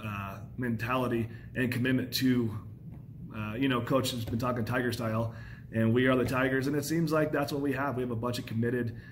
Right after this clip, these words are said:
uh, individuals to Canyon City and, uh, who believe in Canyon City. So it's, you know, Coach Sini, he had the right,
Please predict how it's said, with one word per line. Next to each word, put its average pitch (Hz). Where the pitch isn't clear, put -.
uh, 107
individuals 117
to 123
Canyon 120
City 113
and, 107
uh, 107
who 117
believe 117
in 113
Canyon 110
City. 101
So 120
it's, 156
you 117
know, 120
Coach 147
Sini, 135
he 135
had 135
the 120
right, 123